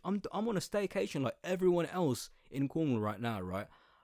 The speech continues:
I was speaking with a guy from Leeds there. He was, he was, he's had, he's had a great time. He was, he came from Leeds to go on a holiday in Cornwall.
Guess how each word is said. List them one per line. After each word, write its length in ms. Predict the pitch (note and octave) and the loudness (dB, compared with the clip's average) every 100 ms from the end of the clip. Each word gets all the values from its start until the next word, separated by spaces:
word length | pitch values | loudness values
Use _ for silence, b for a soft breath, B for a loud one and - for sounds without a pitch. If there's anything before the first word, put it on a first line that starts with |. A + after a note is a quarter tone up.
| B | B
I 60 | G#2 | -6
was 80 | - | -4
speaking 280 | B2+ A#2+ | -4 -4
with 80 | A2+ | -4
a 40 | G2 | -2
guy 160 | G#2 | -2
from 140 | G2 G2+ | -2 -2
Leeds 300 | D3+ F3+ - | -2 -2 -4
there. 200 | A#2 G2+ | -2 0
He 80 | |
was, 200 | C3+ D3+ | 0 -2
he 80 | F3 | -4
was, 100 | F#3+ | -4
he's 260 | D3+ D3 G3 | -4 -4 -4
had, 160 | C#3 | -6
he's 140 | A2+ F3 | -6 -6
had 80 | G2+ | -6
a 40 | |
great 200 | F2+ - | -6 -8
time. 340 | - F#2+ D#3+ - | -6 -6 -6 -4
He 120 | B2+ | -4
was, 160 | B2 | -2
he 80 | A2 | -4
came 240 | - G#2+ G#2 | -8 -8 -6
from 200 | F#2+ F2+ | -6 -4
Leeds 260 | F#2 F#2+ | -4 -4
to 40 | - | -4
go 100 | F#2+ | -6
on 80 | |
a 40 | F#2 | -4
holiday 260 | F#2 F2+ F2 | -6 -6 -6
in 120 | E2+ | -8
Cornwall. 480 | F#2 F2+ F#2 B2 | -8 -6 -4 -6